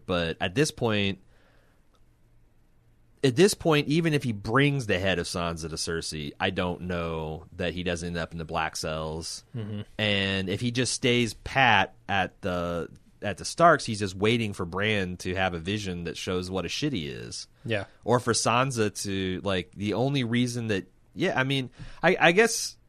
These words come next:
Speaker 1: I guess Sansa thinks he declared for the Starks, and even though she doesn't trust him, she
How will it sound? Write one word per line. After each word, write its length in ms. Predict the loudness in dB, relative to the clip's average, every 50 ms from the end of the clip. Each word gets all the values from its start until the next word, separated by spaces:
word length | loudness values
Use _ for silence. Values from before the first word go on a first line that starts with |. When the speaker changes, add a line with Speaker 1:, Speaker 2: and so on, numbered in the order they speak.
| _ -4
Speaker 1:
I 120 | -2 0 2
guess 200 | 2 2 2 4
Sansa 360 | 6 6 6 6 4 2 -2 -2
thinks 200 | -2 -4 -2 -4
he 80 | -4 -4
declared 480 | -4 -6 -8 -4 0 0 2 2 0
for 60 | -2
the 80 | -4 -4
Starks, 420 | -4 0 0 2 2 0 0 -4
and 240 | -6 -4 -4 -6 -4
even 220 | -4 -4 -2 0 -2
though 80 | -2
she 100 | -2 0
doesn't 220 | -2 -2 -2 -4 -6
trust 360 | -4 -2 -2 -2 -2 -2 -4
him, 300 | -4 -4 -2 -4 -6 -6
she 680 | -6 -6 -4 -4 -4 -2 -2 -2 -2 -4 -4 -6 -6